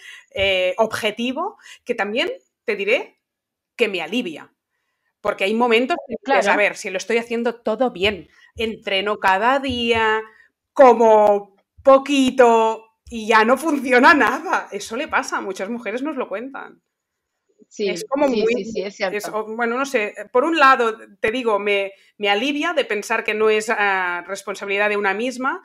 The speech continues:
Speaker 1: y eso te quita mucha presión, porque siempre estamos ahí con el látigo, "¿Qué hago mal? Es que hoy no he entrenado, es que tengo mucho estrés y el estrés también me está engordando". Y es, yo,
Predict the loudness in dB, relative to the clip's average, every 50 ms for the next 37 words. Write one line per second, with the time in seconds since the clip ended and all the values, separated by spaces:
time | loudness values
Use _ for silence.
0 | _ _ _ -6 -4 -4 -2 -4 -4 -6 -6 -8 -6 -6 -6 -6 -6 -8 -8 -8
1 | -6 -6 -8 -8 -8 -8 -8 -6 -6 -8 -10 -10 -12 -12 -12 -12 -12 -12 -12 -10
2 | -8 -8 -6 -6 -4 -4 -4 -4 -4 -4 -4 -4 -6 -2 -2 -2 -2 -2 -4 -6
3 | -6 -6 -6 -8 _ _ _ 0 0 0 0 0 -4 -2 0 2 2 4 2 2
4 | 0 -4 -8 -16 -16 -14 -12 -6 -4 -2 -2 -2 -2 0 -2 -2 -2 -2 -2 -2
5 | 0 0 2 2 2 2 0 -2 -4 -6 -18 -20 -18 -12 -12 -10 -6 -4 -2 0
6 | 0 0 -2 -2 -2 -4 -6 -4 -2 0 0 0 0 0 -2 -4 -4 -6 -4 -4
7 | -4 -4 -2 -4 -4 -2 -2 -2 -4 -6 -6 -6 -6 -4 -4 -4 -2 0 0 0
8 | 0 -2 -4 -6 -8 _ _ _ _ -8 -8 -8 -8 -10 -20 _ -20 -20 -20 -20
9 | -20 -20 -20